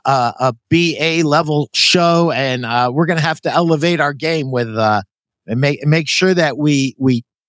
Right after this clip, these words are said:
get as much wisdom and knowledge from Kurian as possible." So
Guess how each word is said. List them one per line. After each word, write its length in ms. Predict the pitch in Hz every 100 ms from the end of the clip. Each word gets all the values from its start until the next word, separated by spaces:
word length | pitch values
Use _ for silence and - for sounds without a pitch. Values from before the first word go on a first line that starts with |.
| _ _ _ _ -
get 280 | 165 165 -
as 240 | 139 117
much 520 | 127 127 160 190 - 135
wisdom 420 | 165 175 180 160
and 160 | 143 139
knowledge 460 | 147 165 151 131
from 200 | - 123
Kurian 480 | - 156 139 135 123
as 180 | 120 -
possible." 600 | 131 123 131 - 95 87
So 400 | - - 107